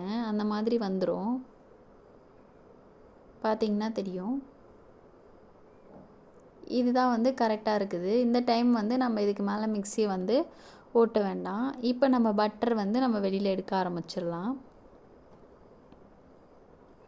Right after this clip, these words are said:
இப்ப பட்டர் எடுக்கிறதுக்காக இன்னொரு வாட்டர் பாட்டில்ல கூலிங் தண்ணி வச்சிருக்க சொன்னேன் இல்லைங்களா? அதை எடுத்து வந்து ஒரு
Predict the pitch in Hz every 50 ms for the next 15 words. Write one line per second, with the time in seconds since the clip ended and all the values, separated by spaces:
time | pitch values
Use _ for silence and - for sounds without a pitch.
0 | - - - - - - - - - - - - - - - - - - - -
1 | - - - - - - 262 240 233 226 226 233 - 285 294 262 254 247 247 254
2 | 247 233 233 220 - 202 196 190 208 226 262 262 254 247 254 254 254 247 240 233
3 | 240 240 254 254 240 240 233 233 220 214 214 214 214 - 226 226 226 226 226 220
4 | 226 208 202 202 202 196 190 196 - 220 220 - 202 - 202 190 190 185 180 185
5 | 180 185 190 214 226 226 214 214 220 220 220 226 226 220 226 226 220 196 202 226
6 | 262 277 269 247 226